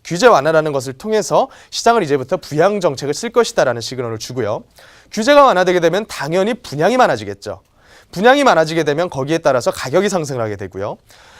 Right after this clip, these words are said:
이렇게 분양을 했던 물건들이 삼 년에서 사 년간의 공사 기간을 거치고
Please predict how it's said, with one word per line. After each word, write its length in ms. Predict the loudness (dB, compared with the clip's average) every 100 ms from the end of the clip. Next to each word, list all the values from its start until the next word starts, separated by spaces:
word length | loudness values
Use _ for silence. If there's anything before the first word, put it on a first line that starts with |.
| -8
이렇게 260 | 0 4 2
분양을 400 | 0 2 6 6
했던 220 | 4 2
물건들이 420 | 2 0 0 0
삼 260 | -4 -4 -4
년에서 340 | -2 0 -2
사 180 | -4 -4
년간의 460 | 0 0 2 0 0
공사 360 | -6 -2 2
기간을 320 | 2 2 0 0
거치고 600 | -2 -4 -6 -2 -4